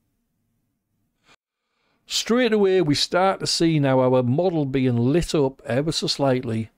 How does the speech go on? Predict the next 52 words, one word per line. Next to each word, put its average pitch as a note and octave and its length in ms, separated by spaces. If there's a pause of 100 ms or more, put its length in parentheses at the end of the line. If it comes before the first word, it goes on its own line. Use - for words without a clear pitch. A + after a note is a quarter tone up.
(120)
by A2 220
the A2 80
sphere A2 480
over G#2 220
there. G#2 220
If - 100
we D3 100
add F#3 140
another F3+ 280
zero C#3+ 440
onto B2 300
that, E3 280 (680)
then B3+ 160
she G#3+ 160
would F#3 200
be E3+ 80
lit E3 280
up D#3 220
perfectly F3 580
adequately C3+ 540
by F3 380
this C#3+ 200
sphere, C3+ 560 (480)
uh, G3+ 160
so A#3 220
much E3 160
so C#3+ 220
that C3 100
we C3+ 100
can B2+ 160
see C3+ 300
what A#2+ 220
she's A#2 240
doing A#2 260
and G#2+ 140
see B2 180
everything A2+ 500
about A2+ 480
her A2+ 360
in A2 160
the A2+ 60
scene. D3+ 300 (320)
And G#3+ 120
like A#3 240
any G#3 160
point F#3+ 320
light F3+ 200
or F3 80
spotlight, F3 560
you D3 120
could C3+ 180
move F3 680